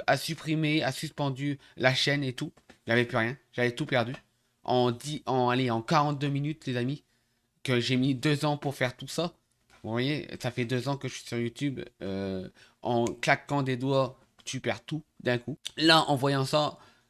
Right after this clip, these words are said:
waouh, j'étais au fond du trou. Vra-, franchement, j'étais vraiment au fond du trou quand j'ai, quand j'ai vu ça, que j'avais perdu ma chaîne, euh,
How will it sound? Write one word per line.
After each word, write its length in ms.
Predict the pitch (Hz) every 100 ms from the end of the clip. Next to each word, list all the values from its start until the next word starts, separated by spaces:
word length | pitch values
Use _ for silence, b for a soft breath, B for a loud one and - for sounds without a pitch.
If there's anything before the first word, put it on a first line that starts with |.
| b _
waouh, 340 | - 123 113 -
j'étais 240 | - 113 131
au 60 |
fond 160 | 117 123
du 120 | 117
trou. 180 | 113 160 - -
Vra-, 240 | 104 107
franchement, 380 | - 117 - 123
j'étais 380 | 107 98 107 101
vraiment 500 | 101 107 110 117 104
au 20 |
fond 400 | - - 113 113
du 140 | 110
trou 160 | - 123
quand 180 | 117 101
j'ai, 220 | 98 98 B B B B
quand 160 | 113 110
j'ai 140 | 110
vu 160 | 107 110
ça, 220 | - 117
que 720 | - 107 104 104 101 101 98
j'avais 240 | 95 110 107
perdu 240 | 113 107
ma 160 | 110 104
chaîne, 400 | - 123 123 117
euh, 380 | 101 101 101